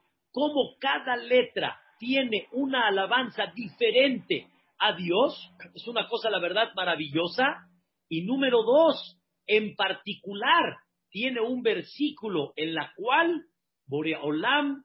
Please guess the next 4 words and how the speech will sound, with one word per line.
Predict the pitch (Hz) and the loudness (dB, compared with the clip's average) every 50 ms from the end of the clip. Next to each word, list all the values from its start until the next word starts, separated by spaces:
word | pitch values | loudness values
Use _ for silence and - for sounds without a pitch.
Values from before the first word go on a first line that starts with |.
| _ _ _ | _ _ _
prepara | - 175 160 147 151 - _ 220 233 247 254 240 233 220 - | -6 -6 -4 -4 -6 -8 _ -2 0 0 2 2 0 -2 -2
alimento | 160 165 165 160 165 160 165 170 190 240 285 277 269 262 - 294 285 285 285 294 294 - _ _ _ - | -2 -2 -2 -4 -6 -10 -8 -4 -2 -2 0 -2 -2 -2 2 4 6 6 6 4 0 -8 _ _ _ -10
lejol | 139 143 156 143 - - - - 202 277 330 339 320 302 285 262 208 | -8 -8 -8 -8 -10 -14 -10 -2 2 4 4 4 4 2 0 -2 -4
basar | 202 175 151 - - - - 165 160 143 110 - | -6 -6 -6 -8 -10 -4 -2 -2 -2 -2 -6 -12